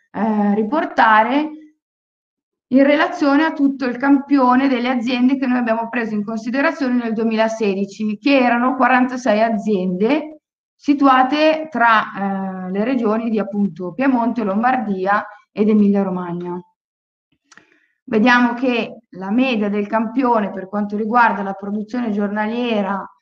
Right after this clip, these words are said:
eh, chilo capogiorno è di venticinque, per quanto riguarda l'azienda Boselli è di circa trentuno chili capogiorno. L'efficienza produttiva, parametro molto importante, quindi i chili di latte prodotto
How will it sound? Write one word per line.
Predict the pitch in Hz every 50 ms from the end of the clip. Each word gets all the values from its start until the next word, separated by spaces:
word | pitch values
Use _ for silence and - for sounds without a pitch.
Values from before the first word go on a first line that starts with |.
| _ _ _
eh, | - - 196 190 185 185 180 180 180 175 175 175 170
chilo | - - 254 247 214
capogiorno | - 220 214 214 220 208 196 208 247 262 294 311 302 285 254 247 226
è | 214 214 214 214 208
di | 202
venticinque, | 202 208 214 - 226 302 285 - - 277 269 269 269 269 269 - 294 247
per | 254 254 -
quanto | 240 233 220 208 220
riguarda | 220 214 208 208 202 196 202
l'azienda | 196 190 190 196 214 214 240
Boselli | 240 302 285 240 233 226 240 226
è | 214
di | 214
circa | - - 226 208 - 214
trentuno | 208 214 214 208 202 208 208 - 214 208 208 208 202 208 - - _ _ _ _ _ _ _ _ _ _
chili | _ 214 208 208
capogiorno. | 208 208 196 202 208 208 196 202 202 185 180 175 170 165 170 170 170 170 _ _ _ _ _ _ _ _ _ _
L'efficienza | - 233 240 - 285 277 - 302 302 285 277 269 254
produttiva, | - 254 254 262 254 285 277 262 - 294 294 302 311 311 302 320 349 381 415 403 -
parametro | - 233 233 247 247 247 226 247 254
molto | 233 240 240 - 247
importante, | 220 208 220 226 240 - 262 247 233 220 220 214 202 214
quindi | - 262 262 254 226 208 202 196 190 190 -
i | 208 208
chili | _ 262 269 262 233
di | 208
latte | 226 226 220 240 226 226 208 202
prodotto | 220 214 220 226 240 240 233 220 - - _ _ - 185 175 170 - - _